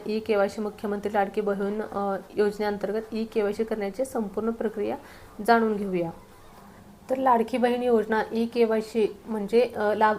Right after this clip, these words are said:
लाडकी, मुख्यमंत्री माझी लाडकी बहीण योजनेचा लाभ घेणाऱ्या महिलांना ही महत्त्वाची बातमी आहे. सरकारकडून ई केवायसी करणं बंधनकारक केलेलं आहे आणि त्याची संपूर्ण प्रक्रिया आपण जा-, अ, पाहत आहोत. तर इथे, अ, लाडकी बहीण योजना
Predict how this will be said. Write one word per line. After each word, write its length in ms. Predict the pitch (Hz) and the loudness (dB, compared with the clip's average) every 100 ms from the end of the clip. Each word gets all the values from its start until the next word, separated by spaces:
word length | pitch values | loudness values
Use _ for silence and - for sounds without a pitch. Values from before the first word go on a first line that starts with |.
| - | -2
लाडकी, 360 | 214 220 220 240 | 0 2 0 -4
मुख्यमंत्री 640 | 226 233 240 247 233 247 | -2 -2 0 -2 0 -2
माझी 280 | 247 226 240 | 0 2 4
लाडकी 260 | 233 208 | 2 2
बहीण 200 | 233 233 | 2 4
योजनेचा 540 | 233 226 208 214 208 226 | 6 4 4 0 2 4
लाभ 280 | 220 220 220 | 6 4 2
घेणाऱ्या 380 | 226 208 208 220 220 | -2 0 0 0 -2
महिलांना 480 | 220 208 202 196 240 - - - - - | -4 -2 -2 -2 -4 -8 -20 -20 -20 -6
ही 100 | 254 | -4
महत्त्वाची 440 | 254 233 233 226 240 | 0 2 2 2 2
बातमी 380 | 233 220 214 | 2 2 0
आहे. 240 | 202 196 226 240 - - - | 0 0 -2 -4 -20 -20 -2
सरकारकडून 600 | 226 220 226 226 233 240 233 | -2 2 0 2 2 0 -2
ई 120 | 214 | -4
केवायसी 500 | 220 233 220 214 240 | 0 2 2 0 -2
करणं 340 | 233 214 233 247 | -2 0 -2 0
बंधनकारक 540 | 220 208 220 220 214 | 0 0 0 0 2
केलेलं 260 | 220 208 202 | 2 2 2
आहे 280 | 196 196 226 - - - | 0 -2 -6 -10 -20 -6
आणि 180 | 202 202 | -4 0
त्याची 220 | 208 208 | 0 0
संपूर्ण 360 | 220 208 202 214 | -4 -4 -4 -4
प्रक्रिया 340 | 220 220 202 | -6 -4 -2
आपण 280 | 214 240 285 - - 214 | -2 -4 -10 -10 -12 -2
जा-, 240 | 202 190 | 0 0
अ, 200 | - 190 190 185 | -2 -2 -4 -4
पाहत 260 | 202 190 190 | -2 0 0
आहोत. 220 | 185 220 233 - - - - | -2 -4 -8 -20 -20 -20 0
तर 100 | 233 | 0
इथे, 440 | 240 233 254 277 277 | 0 2 4 4 2
अ, 320 | 214 208 208 202 - - - - - - - | -2 -2 -2 -6 -12 -20 -20 -20 -20 -20 -6
लाडकी 320 | 226 214 214 | 2 2 2
बहीण 220 | 247 240 247 | 0 2 4
योजना 300 | 240 220 | 4 6